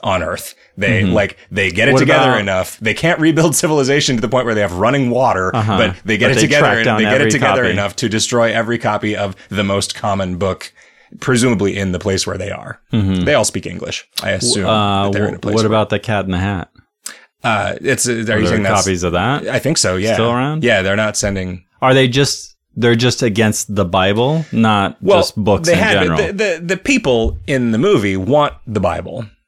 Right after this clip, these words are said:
Speaker 2: Uh-huh.
Speaker 1: Right, because they
Speaker 2: They're
Speaker 1: wanna be able to,
Speaker 2: yearning
Speaker 1: they
Speaker 2: for
Speaker 1: wanna
Speaker 2: the
Speaker 1: be able to
Speaker 2: word.
Speaker 1: use it to control people. They wanna be able to use it to reestablish civilization. But the, their predecessors had destroyed every copy of the Bible so that that would never happen again.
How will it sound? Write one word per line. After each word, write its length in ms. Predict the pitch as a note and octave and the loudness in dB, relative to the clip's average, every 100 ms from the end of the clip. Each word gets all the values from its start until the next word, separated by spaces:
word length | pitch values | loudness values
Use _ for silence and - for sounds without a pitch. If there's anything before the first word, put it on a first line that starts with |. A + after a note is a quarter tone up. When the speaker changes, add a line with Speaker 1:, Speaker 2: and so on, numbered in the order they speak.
| _ _ - | _ _ -4
Speaker 2:
Uh-huh. 320 | G2 F2 D#2 | -2 -2 -2
Speaker 1:
Right, 260 | G#2+ G2 A2+ | 0 0 -2
because 320 | A2 G#2+ G2 | -2 0 0
they 100 | A2+ | 2
Speaker 2:
They're 80 | G#2 | 2
Speaker 1:
wanna 120 | G#2+ | 4
be 60 | B2+ | 4
able 60 | B2+ | 4
to, 20 | A2+ | 2
Speaker 2:
yearning 300 | F#2 F2 G2+ | 2 0 2
Speaker 1:
they 80 | |
Speaker 2:
for 60 | D#3+ | 4
Speaker 1:
wanna 100 | G#3 | 4
Speaker 2:
the 60 | - | 4
Speaker 1:
be 60 | |
able 140 | A2 F#2+ | 4 2
to 60 | |
Speaker 2:
word. 80 | E2+ | 2
Speaker 1:
use 160 | A#2 G#2 | 0 -4
it 100 | - | -6
to 140 | G#2+ | -8
control 640 | - F#2+ - D3 D3 G#2 | -6 -8 -4 0 2 2
people. 260 | F#2+ F2 G2+ | -2 -10 -6
They 100 | G#2 | -2
wanna 140 | A2 | 0
be 80 | A2+ | 0
able 140 | A#2 G#2+ | 0 0
to 100 | G#2+ | 0
use 180 | G#2 | 0
it 120 | G2+ G#2 | -2 -4
to 100 | F#2+ | -2
reestablish 840 | A2 A#2 G2 A2+ G#2+ F#2 F2 - | 0 0 0 -2 -4 -2 -4 -2
civilization. 840 | A2 F#2 F2 F#2 G#2+ - F2 G2+ | -2 -2 -2 0 -2 -4 -10 -12
But 280 | G#2 G2 - | -6 -6 -4
the, 200 | G2 G2 | -6 -6
their 240 | G#2+ G2 F#2 | -6 -4 -6
predecessors 760 | - D#3 D3+ - G2 G#2 F#2+ | -2 -2 0 0 -2 -4 -6
had 120 | G#2 F#2 | -8 -6
destroyed 460 | F#2 - C#3+ A#2 | -6 -2 0 2
every 180 | G2+ G2 | 0 -4
copy 280 | G#2 G2 G2+ | -4 -4 -4
of 100 | F#2 | -4
the 80 | F#2+ | -4
Bible 320 | F2+ F#2 F2+ | -2 -4 -4
so 220 | - G#2+ | -4 -4
that 160 | F#2 G#2+ | -4 -6
that 120 | G#2 | -6
would 140 | F#2+ | -4
never 180 | G2+ F2+ | -4 -4
happen 280 | G#2 G#2 A2 | -4 -4 -8
again. 400 | G#2+ G2+ C3+ | -12 -12 -14